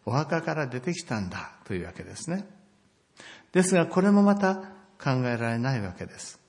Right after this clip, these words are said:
キリストは確かに十字架で死んで、そして槍で刺され、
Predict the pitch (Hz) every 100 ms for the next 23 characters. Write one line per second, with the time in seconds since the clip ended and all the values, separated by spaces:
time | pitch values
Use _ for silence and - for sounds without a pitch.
0 | _ _ _ _ _ _ _ _ _ -
1 | 131 123 123 127 127 147 147 - 131 156
2 | 147 - - _ - 107 117 131 139 131
3 | 131 - - 135 123 120 131 - - -
4 | _ _ _ - 170 - 131 135 - _
5 | - 113 117 117 113 - 120 160 139 110